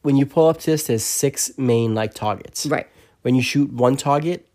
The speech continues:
Speaker 1: that activates, like, a circle of targets around that main target.
Speaker 2: Yeah.
Speaker 1: So it could either be three targets, five targets, whatever it is. So you, you shoot this target and it pops open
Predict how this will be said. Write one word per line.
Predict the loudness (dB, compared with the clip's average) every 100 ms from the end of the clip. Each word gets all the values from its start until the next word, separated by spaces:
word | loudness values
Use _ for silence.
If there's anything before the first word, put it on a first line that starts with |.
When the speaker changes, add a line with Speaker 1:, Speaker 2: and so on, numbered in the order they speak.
| _ _ _ _
Speaker 1:
that | -4 -4 -2
activates, | -4 -4 -4 -4 -4 -4
like, | -6 -6 -8 -18 _ _ _ _ -8
a | -4
circle | -2 -2 -2 -4
of | -4
targets | -6 -4 -4 -4
around | -4 -2 -4
that | -4
main | -4 -6
target. | -6 -6
Speaker 2:
Yeah. | -6 -8 -16 _ _ _ -4
Speaker 1:
So | 0
it | 0
could | 0
either | 0
be | -2 -4
three | -4 -4
targets, | -2 -2 0 -2
five | -2 0 0
targets, | -2 -4 -4 -4
whatever | -4 -2 -2
it |
is. | -4 -6 -8 -12 _ _ -20 _ _
So | 2 4
you, | 4 0 -6 -10
you | -6
shoot | -2 0 2
this | 0
target | -2 0 0 0 -2
and | -6
it | -6
pops | -2 -2 0 0
open | 0 0 -2